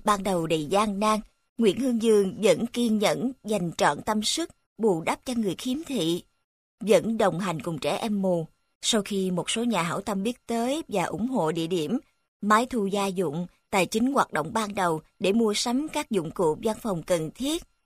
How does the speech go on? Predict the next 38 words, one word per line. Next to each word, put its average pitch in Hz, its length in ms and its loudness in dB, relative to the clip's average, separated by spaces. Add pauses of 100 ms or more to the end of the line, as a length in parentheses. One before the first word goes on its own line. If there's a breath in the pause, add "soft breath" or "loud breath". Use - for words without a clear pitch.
(320)
Thư 202 180 4
viện 160 200 -2
sách - 200 -2
nói 233 340 0
dành 214 220 0
cho 196 100 -2
người 190 220 0
mù 160 280 0
đã 156 140 -4
đi 220 340 -2
vào 180 140 0
hoạt 160 220 -4
động 175 280 -2 (380)
với 269 100 4
nhiều 202 280 4
tình 165 220 0
nguyện 160 240 -2
viên, 226 220 2 (400)
trong 214 140 0
đó 202 260 4
có 277 140 -4
nhiều 202 380 2
biên 220 120 0
tập 180 260 -4
viên, 233 280 0
phát - 280 -6
thanh 226 200 0
viên 233 240 0
của 208 160 -4
đài 214 160 0
truyền 185 200 -2
hình, 175 320 -4 (100)
đài 175 160 0
phát - 220 -8
thanh, 240 240 -2 (380 soft breath)
tham 208 220 0
gia 196 220 2
đọc, 190 280 0